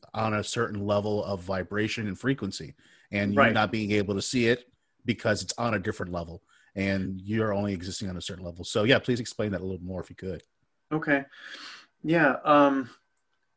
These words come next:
Speaker 2: again, this is, this isn't a, a, a new idea,
Speaker 1: Mm-hmm.
Speaker 2: um, but, uh, the way that we are, are, we're kind of limited in our, in our range of what we can perceive.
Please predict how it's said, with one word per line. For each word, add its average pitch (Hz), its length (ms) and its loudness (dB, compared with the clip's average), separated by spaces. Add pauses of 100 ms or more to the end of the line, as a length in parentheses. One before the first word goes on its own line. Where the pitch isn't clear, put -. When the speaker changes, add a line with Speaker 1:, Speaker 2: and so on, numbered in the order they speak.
(680)
Speaker 2:
again, 165 460 6
this 165 180 4
is, 156 140 4
this 170 180 2
isn't 175 260 0
a, 135 280 4
a, 123 240 2 (260)
a 143 80 0
new 165 240 8
idea, 123 500 2 (380)
Speaker 1:
Mm-hmm. 95 260 -4
Speaker 2:
um, 131 460 2 (500)
but, 143 460 6 (800)
uh, 139 280 4 (440)
the 156 100 0
way 165 400 4
that 160 220 4
we 147 440 0 (640)
are, 143 200 6
are, 131 220 0 (1040)
we're 151 160 4
kind 226 280 4
of 131 140 4
limited 127 680 4
in 156 140 4
our, 131 280 6 (100)
in 127 120 2
our 123 340 -2 (640)
range 135 640 0
of 123 140 -4
what 135 240 0
we 147 120 4
can 143 200 -6
perceive. 135 500 -2